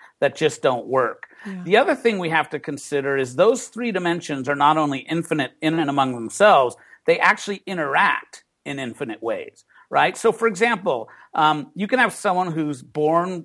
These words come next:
Speaker 1: and assigned the sex of a male, and they identify and feel like a male, and they dress and act like a lot of the other boys do, right?
Speaker 2: Mm-hmm.
Speaker 1: Similarly, for someone, uh, that identifies as a girl, that might be called someone who's typically gendered.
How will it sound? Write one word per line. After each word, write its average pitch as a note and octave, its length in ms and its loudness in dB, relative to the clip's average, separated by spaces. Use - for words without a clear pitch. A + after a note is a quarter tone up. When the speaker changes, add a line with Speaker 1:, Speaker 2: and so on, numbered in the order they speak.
Speaker 1:
and D3 240 -2
assigned D#3+ 640 2
the E3 140 2
sex - 420 -4
of D#3+ 140 -2
a E3 80 -2
male, D#3 480 0
and D3+ 420 0
they C#3+ 240 2
identify D3 760 2
and C#3 140 -10
feel F3 280 -2
like E3 240 0
a F3+ 40 0
male, D#3+ 540 -2
and E3+ 220 -4
they F3+ 300 0
dress E3 440 0
and A3+ 180 -4
act A#3 300 2
like B3 240 -4
a C4 80 -2
lot A3 280 0
of C#4 60 -2
the C4 100 -6
other C#4 140 -6
boys C#4 380 0
do, - 340 -10
right? D#3+ 260 2
Speaker 2:
Mm-hmm. F#3+ 120 -10
Speaker 1:
Similarly, G3 560 0
for - 180 -6
someone, E3+ 640 -4
uh, D3+ 420 4
that D3+ 140 4
identifies C#3 760 0
as C3+ 200 -4
a D#3+ 60 -10
girl, F3+ 320 4
that F#3 240 2
might F3 160 -2
be F3+ 80 -16
called F3 280 -2
someone E3+ 340 -6
who's D#3+ 260 -6
typically F#3+ 520 0
gendered. A#2+ 580 -6